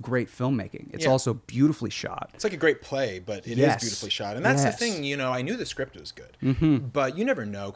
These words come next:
Speaker 2: with first-time directors how they're going to execute it visually.
Speaker 1: Yeah.
Speaker 2: Um, and I knew he was a really intelligent guy, but,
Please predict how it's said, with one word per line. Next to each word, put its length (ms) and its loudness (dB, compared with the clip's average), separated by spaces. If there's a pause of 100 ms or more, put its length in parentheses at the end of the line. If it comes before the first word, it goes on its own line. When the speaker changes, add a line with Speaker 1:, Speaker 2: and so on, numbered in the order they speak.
(140)
Speaker 2:
with 240 -12
first-time 440 -12
directors 500 -10
how 280 -8
they're 140 -10
going 220 -14
to 100 -14
execute 400 -12
it 100 -20
visually. 560 -10
Speaker 1:
Yeah. 200 -4 (300)
Speaker 2:
Um, 680 -10
and 100 -12
I 60 -10
knew 140 -6
he 120 -12
was 100 -14
a 60 -12
really 220 -12
intelligent 500 -16 (300)
guy, 400 -6 (320)
but, 320 -10